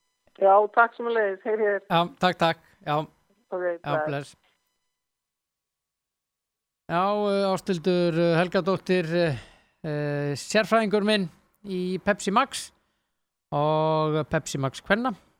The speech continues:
Speaker 2: Og leikirnir í kvöld, kæru hlustendur, þeir eru sem sagt, eh, þessir. Klukkan sautján hefjast þrír leikir, K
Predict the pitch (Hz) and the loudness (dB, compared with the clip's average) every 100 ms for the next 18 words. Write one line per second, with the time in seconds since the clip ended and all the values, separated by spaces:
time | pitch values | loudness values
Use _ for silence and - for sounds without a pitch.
0 | - 143 143 151 220 277 233 247 - 220 | -6 -4 0 0 0 0 2 0 2 4
1 | 214 233 - - _ _ _ _ _ _ | 4 -2 -12 -20 _ _ _ _ _ _
2 | _ _ _ 175 190 220 214 202 190 165 | _ _ _ 2 2 4 2 4 2 0
3 | - _ 156 202 226 202 214 233 - _ | -4 _ -4 0 0 2 2 0 -6 _
4 | _ _ _ - 170 185 196 196 185 196 | _ _ _ -2 0 2 2 2 0 0
5 | 175 180 175 - - 165 156 151 143 139 | 0 0 -2 -4 -2 0 0 0 -2 -2
6 | 135 208 208 247 - _ _ _ _ _ | -2 -2 0 0 -2 _ _ _ _ _
7 | _ _ - 208 202 190 170 - 240 - | _ _ -6 -2 0 0 2 2 2 4
8 | 269 226 240 233 - 233 247 240 254 254 | 4 4 4 2 2 2 2 2 0 2
9 | 240 208 226 | 0 2 4